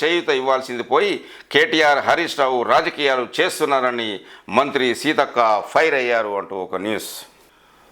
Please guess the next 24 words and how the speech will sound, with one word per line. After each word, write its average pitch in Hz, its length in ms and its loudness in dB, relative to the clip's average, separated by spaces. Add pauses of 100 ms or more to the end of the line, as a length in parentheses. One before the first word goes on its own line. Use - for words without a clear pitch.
(200)
తొమ్మిది 185 300 4
మంది 170 380 2
ఎమ్మెల్యేలను 165 480 2
ఇస్తే 127 560 0
తొమ్మిది 175 280 2
మందిని 190 280 0
కూడా 139 440 2 (380)
కాపాడలేకపోయారు 160 1000 2
అంటున్న 120 360 -2
మాజీ 135 300 0
మంత్రి 120 400 -2
హరీష్ 117 360 0
రావు 110 420 0 (380)
విమర్శ. 110 340 2 (540)
"మాపై 156 420 2
సీఎం 160 400 0
విమర్శలు 156 500 0
చేయడం 170 300 2
ఏంటి?" 151 180 0
అంటున్న 135 280 -2
హరీష్. 135 360 0 (680)
ఖమ్మం 180 300 2
జిల్లా 160 260 2
ప్రజలు 143 540 0